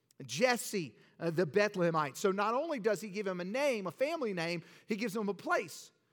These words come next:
to go to. Uh, gives him a name and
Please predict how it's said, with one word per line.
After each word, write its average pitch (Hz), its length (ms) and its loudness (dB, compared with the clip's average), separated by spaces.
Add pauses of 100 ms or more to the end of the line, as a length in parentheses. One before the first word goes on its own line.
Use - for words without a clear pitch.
(160)
to 185 100 2
go 165 200 4
to. 135 200 -8 (380)
Uh, 175 160 -2 (220)
gives 233 260 0
him 214 120 2
a 180 100 2
name 220 640 0
and 208 320 0